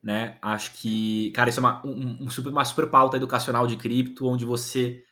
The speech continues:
constantemente lê que cripto é moeda de mercado negro, é rastreável, que a galera usa pra lavar dinheiro. Mas vocês acabaram de ouvir, né, que a galera tá tentando deixar o mercado ainda privado. Tudo é aberto,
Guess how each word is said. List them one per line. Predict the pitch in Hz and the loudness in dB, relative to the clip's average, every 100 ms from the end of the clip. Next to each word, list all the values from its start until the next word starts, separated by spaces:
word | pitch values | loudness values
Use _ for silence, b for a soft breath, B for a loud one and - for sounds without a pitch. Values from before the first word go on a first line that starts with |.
| B _ | B _
constantemente | - 127 131 131 127 127 127 - - 120 127 127 | -6 -4 -2 -4 0 0 -2 -6 -8 0 0 2
lê | 123 | 0
que | 120 - | 0 -4
cripto | 127 120 120 | -4 -2 -2
é | 120 - | -4 -12
moeda | - 120 120 117 | -12 -2 0 0
de | |
mercado | 120 120 117 113 | -4 0 0 2
negro, | 131 160 208 214 _ _ _ _ _ - | 2 2 0 -4 _ _ _ _ _ 2
é | 131 | 4
rastreável, | 131 127 123 120 131 151 151 | 4 0 2 6 6 4 -2
que | 143 | -2
a | |
galera | 135 131 | -2 0
usa | 131 127 | 0 0
pra | 127 | 0
lavar | 123 123 | 2 0
dinheiro. | 123 127 110 107 - _ _ _ _ - | 0 -2 -2 -6 -12 _ _ _ _ -8
Mas | 156 | -2
vocês | 170 | 0
acabaram | 175 165 180 | 2 4 4
de | 175 180 | 2 0
ouvir, | 165 151 131 165 | 0 0 0 -2
né, | 147 | -2
que | |
a | 160 | -2
galera | 156 156 | -2 -2
tá | 156 | -4
tentando | - 202 214 185 185 208 | 0 0 2 4 4 4
deixar | 196 180 - 143 - - _ | 0 -2 2 2 2 -2 _
o | 151 | -8
mercado | 147 139 139 143 | -8 -2 -2 0
ainda | 143 | -6
privado. | 156 131 110 - _ | -2 0 0 -4 _
Tudo | 147 143 | -6 -4
é | |
aberto, | 127 120 120 | -2 -2 -2